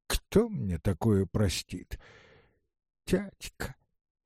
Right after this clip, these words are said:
мамка, я-то в чём виноватая? Она уткнулась лицом в траву на могильном холме.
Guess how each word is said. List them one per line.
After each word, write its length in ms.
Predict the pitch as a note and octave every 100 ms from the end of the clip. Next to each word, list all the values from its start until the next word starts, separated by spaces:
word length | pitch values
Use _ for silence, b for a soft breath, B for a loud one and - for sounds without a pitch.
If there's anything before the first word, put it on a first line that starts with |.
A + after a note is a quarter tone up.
| _ _ _ _
мамка, 840 | D3+ A3 A3 A3 G3+ F#3+ - - G#3+ _ _ _ _ _ _ _ _ _ -
я-то 540 | A#3+ G#3+ D#3+ - F3+
в 100 | - -
чём 500 | - G#3+ G#3 E3+ B2+ b b b b b b b b
виноватая? 1160 | G#2 E3 F#3+ F#3+ G3+ G#3 F#3 - C3 G#2 - - _ _ _ _ _ _ _ _ _ _ _ _
Она 260 | D2+ E2 E2+
уткнулась 840 | D#2+ - E2+ E2+ G#2 F#2+ F2+ -
лицом 540 | G2+ G2 - A2+ G2 F2+
в 160 | -
траву 460 | - G2+ G2 G2+ A2+
на 120 | G#2
могильном 720 | G2 G2 F2 A#2 A2 A2 G#2
холме. 720 | F#2 - A2 A2+ A#2 A2 E2